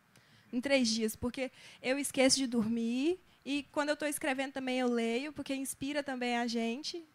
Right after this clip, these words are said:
que querendo ou não, você pega assim, você fala assim, "Nossa, que ideia legal, eu poderia transformar em alguma crônica", que eu escrevo crônicas. Então eu poderia transformar isso em alguma coisa. Por que que eu não tiro essa experiência pra,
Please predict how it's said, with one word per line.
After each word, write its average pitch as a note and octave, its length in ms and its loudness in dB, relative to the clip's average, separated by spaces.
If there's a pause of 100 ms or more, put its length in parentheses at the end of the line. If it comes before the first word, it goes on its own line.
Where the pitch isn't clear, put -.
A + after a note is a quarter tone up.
que A#3 200 -6
querendo B3 280 -4
ou B3 60 -2
não, B3 160 -2
você B3+ 100 -4
pega B3 240 -2
assim, B3 260 -2
você A#3+ 140 -6
fala B3 160 -6
assim, B3 180 -6
"Nossa, A#3+ 320 -2
que A#3+ 220 -10
ideia A#3 300 -6
legal, G#3+ 360 0
eu C4 80 6
poderia A#3 320 -6
transformar C#4+ 380 -6
em C4 40 -4
alguma A3 200 -4
crônica", G3+ 500 -6 (400)
que A3 400 -4
eu A#3 80 -6
escrevo A3+ 280 -6
crônicas. G3+ 500 -8 (300)
Então A#3+ 120 -2
eu A#3+ 60 2
poderia C#4 640 2
transformar C#4+ 800 0
isso D#4+ 240 0
em E4+ 80 -2
alguma E4 240 -2
coisa. F4 380 4
Por - 120 -12
que F#4+ 80 -4
que - 80 -6
eu F#4+ 60 -2
não F4 100 -4
tiro C#4 320 0
essa B3 220 0
experiência B3 720 -2
pra, C#4 460 -2